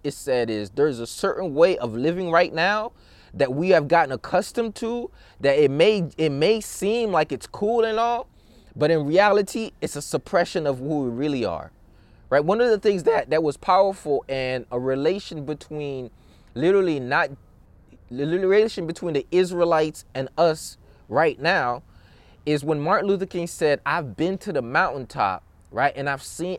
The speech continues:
I've seen the promised land," right? Literally what he's reminding us of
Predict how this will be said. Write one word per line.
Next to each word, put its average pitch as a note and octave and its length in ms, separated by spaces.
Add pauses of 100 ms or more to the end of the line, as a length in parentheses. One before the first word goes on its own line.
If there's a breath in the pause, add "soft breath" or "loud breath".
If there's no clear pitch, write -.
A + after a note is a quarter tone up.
I've D#3 160
seen G#3 400
the F3+ 80
promised F#3+ 520
land," A2 320
right? D#3 220 (240 loud breath)
Literally F#3+ 540
what E3 200
he's G3+ 220
reminding G3 640
us C#3+ 220
of A#2 320